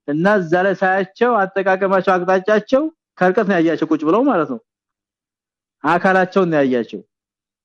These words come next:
እንጂ ብልት እንዳይመስላቸው። ሳያቸው ካነ ሙስተቅቢለ ሻሚ፣ ወደ ሻም ዙረው ነበረ ፊታቸውን አለ። መዲና ላይ ወደ ሻም ሲዞር ቂብላ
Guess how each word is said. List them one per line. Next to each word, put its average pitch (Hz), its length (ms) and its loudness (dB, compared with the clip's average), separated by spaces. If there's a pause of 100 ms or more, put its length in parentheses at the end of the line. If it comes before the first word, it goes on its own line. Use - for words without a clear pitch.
(400)
እንጂ 123 260 -6
ብልት 160 320 2
እንዳይመስላቸው። 135 640 0 (800)
ሳያቸው 196 720 2 (680)
ካነ 190 360 2
ሙስተቅቢለ 190 600 0
ሻሚ፣ 160 380 0 (1040)
ወደ 175 260 2
ሻም 196 280 -4
ዙረው 180 320 2
ነበረ 170 400 0
ፊታቸውን 151 640 -2
አለ። 135 180 0 (2000)
መዲና 170 400 2 (100)
ላይ 220 200 -2 (680)
ወደ 175 240 0 (100)
ሻም 185 300 0
ሲዞር 202 540 0 (680)
ቂብላ 175 240 2